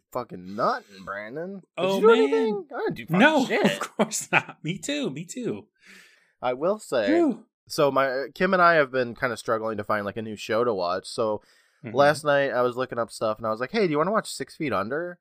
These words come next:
Speaker 1: And she was like, "Sure." So we started Six Feet Under yesterday.
Speaker 2: Mm. That's interesting.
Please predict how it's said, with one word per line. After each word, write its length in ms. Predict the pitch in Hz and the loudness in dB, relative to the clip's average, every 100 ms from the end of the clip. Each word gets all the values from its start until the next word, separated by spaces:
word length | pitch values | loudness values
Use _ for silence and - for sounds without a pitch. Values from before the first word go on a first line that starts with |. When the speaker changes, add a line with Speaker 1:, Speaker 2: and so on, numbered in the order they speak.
| _ - | _ -20
Speaker 1:
And 100 | 127 | -12
she 80 | 135 | -8
was 140 | 120 | -4
like, 180 | 117 110 | -4 -6
"Sure." 460 | - 403 87 87 _ | -8 -4 -4 -6 _
So 240 | - 123 113 | -6 -2 0
we 100 | 120 | -2
started 300 | - 135 117 | 0 -2 -2
Six 220 | - - | -10 -14
Feet 180 | - 92 | -10 -8
Under 180 | 107 110 | -6 -4
yesterday. 580 | 87 87 151 92 95 104 | -4 -4 -6 -6 -6 -8
Speaker 2:
Mm. 40 | - _ _ _ _ _ _ _ _ - | -16 _ _ _ _ _ _ _ _ -2
That's 260 | 160 180 | -2 0
interesting. 640 | 185 185 156 - 107 117 | -4 -4 -6 -6 -8 -10